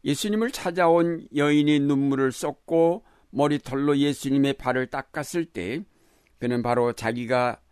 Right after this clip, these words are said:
사로잡혔던 강박관념을 쏟아버리며 아무에게도 줄 수 없었던 사랑을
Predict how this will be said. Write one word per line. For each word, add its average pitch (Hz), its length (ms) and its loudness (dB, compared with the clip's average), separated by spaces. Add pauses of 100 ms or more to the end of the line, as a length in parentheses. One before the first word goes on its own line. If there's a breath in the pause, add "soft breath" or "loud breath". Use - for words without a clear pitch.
(120)
사로잡혔던 151 1000 -2
강박관념을 147 920 0
쏟아버리며 151 760 0 (840)
아무에게도 143 920 2
줄 135 180 -6
수 147 160 -4
없었던 135 460 -4
사랑을 131 640 -2